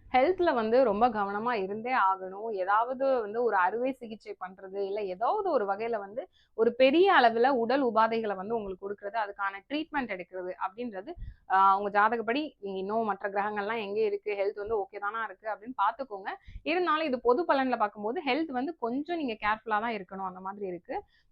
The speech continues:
பொதுவா வந்து நமக்கு வந்து உடல் தான் முதல்ல முக்கியம். நீங்க வந்து ரொம்ப எவ்வளவுதான் ஹார்ட் ஒர்க் பண்றீங்க, எவ்வளவுதான் சம்பாதிக்கிறதுக்காக நீங்க ஓடுறீங்க அப்படின்னாலும் அந்த சுவர் இருந்தால்தான் சித்திரம் வரைய முடியும்னு சொல்லுவாங்கல்ல, அதனால கொஞ்சம் ஹெல்த்ல நீங்க கான்சென்ட்ரேட் பண்ணீங்க அப்படின்னாலே உங்களுக்கு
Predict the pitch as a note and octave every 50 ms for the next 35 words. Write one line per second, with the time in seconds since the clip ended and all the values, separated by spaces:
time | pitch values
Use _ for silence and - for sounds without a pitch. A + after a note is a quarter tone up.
0 | _ A#3 B3 B3 D#4+ E4+ E4+ E4 D#4 C#4+ C#4+ C#4+ D#4+ E4+ D#4+ C#4+ B3+ A#3+ A#3 A3
1 | A3 A#3+ C#4+ C#4 A3 A3+ B3 C#4 D4+ C#4+ D4+ D#4+ D#4 C4 A3 A3+ B3 C#4 C#4 A#3+
2 | A3+ B3+ - - B3 A#3 G3 F#3+ G3+ G#3 G3 G3 G3 A3+ C4+ B3+ A3 A3+ A#3+ C4
3 | C4+ B3 G3+ F#3 F#3 G3+ G#3+ G#3+ A#3+ B3+ C4 B3+ B3 A3+ A#3 A3+ B3 B3 A#3+ -
4 | A#3 A3 G#3+ G3+ G#3 G#3+ G#3+ G3+ F#3+ G3 G#3+ G#3 A3+ C4 C#4 - A#3 G#3+ G#3+ A3+
5 | A#3 A#3+ A#3+ A#3+ A#3 G#3+ G#3 G#3 A3 B3 C4 A#3+ A3 G3 F#3 G3+ A3 A#3 A3+ A3+
6 | A3+ A3 A3 A3 G3 F#3+ G3 G3+ G3+ F#3+ F3+ F#3 G#3 C#4 A4 B4+ - _ _ _
7 | _ - - A3 A3 A3 A3 - C4 C4 B3+ C#4+ D4 C#4+ C4 B3 A#3+ A#3+ A3+ A3
8 | G#3+ G#3 G#3 B3+ C#4+ - - A#3 - - A#3+ A#3 A3 G3+ G3 G#3 G#3+ G#3 G3 G3+
9 | A3 A3+ A3 G3 F#3 F3+ E3+ F3 G#3 A#3+ A3+ G3+ G3+ F#3 F#3+ A#3+ C#4 - - A3+
10 | A3+ B3+ C#4+ D#4 E4+ E4+ D#4 B3+ G#3+ A3 B3 B3 - C4 C4+ C#4 A#3+ G#3 G3 -
11 | G3 F#3+ G3+ G#3+ - - A#3+ A3+ A3 G#3 _ G3 F#3+ A3 A#3+ B3+ B3 A#3+ A#3 A3+
12 | A3 G3 F3 F#3+ G3 G3 G3 F#3+ F#3 F#3+ A#3+ F#4 A4+ - _ _ - - _ _
13 | - G3 G#3 G#3 G3+ G3 - G3